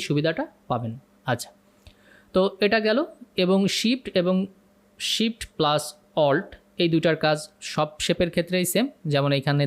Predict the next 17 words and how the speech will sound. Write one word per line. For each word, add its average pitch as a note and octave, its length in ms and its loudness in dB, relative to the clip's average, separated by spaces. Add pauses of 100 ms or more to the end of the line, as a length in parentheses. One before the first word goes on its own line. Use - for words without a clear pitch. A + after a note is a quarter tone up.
(100)
ধরে C#3+ 200 4 (200)
এই, E3 80 2 (1000)
আর B2 80 2 (240)
আমরা F#3 180 2 (100)
যদি D3 180 0 (340)
মাঝখান G#3+ 460 0
থেকে F3+ 140 0 (140)
নিতে B2+ 180 0
চাই, G#3 140 0
তাহলে D#3+ 240 0
শিফট D3+ 220 -4 (100)
প্লাস D3+ 220 2 (260)
অল D3+ 120 2 (100)
চেপে D3+ 280 0
ধরে G#3+ 140 2 (260)
এই, A2+ 80 -4 (2750)
এই D3+ 140 2